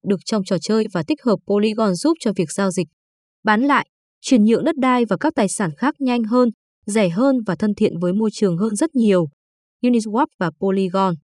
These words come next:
Uniswap, một automated market maker, A M M, được xây dựng trên chuỗi khối Ethereum, đang gặp khó khăn với phí ga cao và giao dịch chậm. Polygon đã đề xuất di chuyển A M M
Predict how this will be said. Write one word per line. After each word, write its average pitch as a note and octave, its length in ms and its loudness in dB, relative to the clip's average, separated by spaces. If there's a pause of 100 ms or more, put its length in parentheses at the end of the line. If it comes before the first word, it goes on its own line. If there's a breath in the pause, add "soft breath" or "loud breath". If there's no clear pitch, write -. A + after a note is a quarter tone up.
(480)
Uniswap, C4 500 2 (420)
một B3+ 180 2
automated B3 760 0
market A3 520 -2
maker, A3+ 520 0 (320)
A A3+ 140 0
M G#3+ 100 2
M, F#3+ 260 0 (480)
được A#3+ 140 4
xây D#4 140 2
dựng B3+ 200 -2
trên A#3 240 2
chuỗi A3 280 0
khối F#3+ 320 0
Ethereum, G#3+ 520 0 (400)
đang B3+ 200 2
gặp A3+ 180 0
khó G3 180 -2
khăn B3+ 320 -2
với F#3+ 140 0 (140)
phí F#3 80 -2 (140)
ga A3+ 200 -2
cao A3 320 0
và D#3+ 140 -2
giao F#3 200 -2
dịch E3+ 180 -4
chậm. E3 200 -2 (560)
Polygon D4 520 4
đã B3 120 0
đề B3+ 160 2
xuất D#4 160 -2
di C#4 140 2
chuyển F#3+ 260 0
A A3 200 -2
M G#3+ 80 2
M F3 280 0